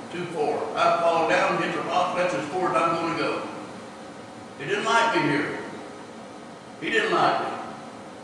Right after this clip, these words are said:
until he viewed my ministry and seen the way that I was going, seen how the church growth was going. I'd been to Kentucky and I come back. Was in there at the Sunday school for the homecoming.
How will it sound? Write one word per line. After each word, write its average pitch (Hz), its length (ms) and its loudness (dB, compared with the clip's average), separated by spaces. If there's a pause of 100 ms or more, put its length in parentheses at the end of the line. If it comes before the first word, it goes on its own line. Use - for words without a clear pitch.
(800)
until 151 500 -4 (840)
he 170 60 -6 (320)
viewed 220 240 -6
my 214 320 -2
ministry 151 420 -4 (920)
and - 140 -12
seen 165 340 -4
the 170 60 0
way 165 120 0
that 156 140 -2
I 151 80 2
was 147 140 -2
going, 160 260 -2
seen 180 180 -4
how 175 220 2
the - 80 0
church - 320 -2
growth 147 340 -2
was - 100 -8
going. 156 320 -4 (1400)
I'd 151 180 -2
been 185 140 -2
to 160 80 -2
Kentucky 170 520 0
and 147 100 -2
I 151 120 -2
come 175 180 0
back. 180 440 2 (1000)
Was 147 140 -6
in 180 140 0
there 185 240 4
at 175 80 0
the - 60 -4
Sunday 185 260 -2
school 175 320 0
for 165 60 -2
the 160 160 0
homecoming. 175 600 2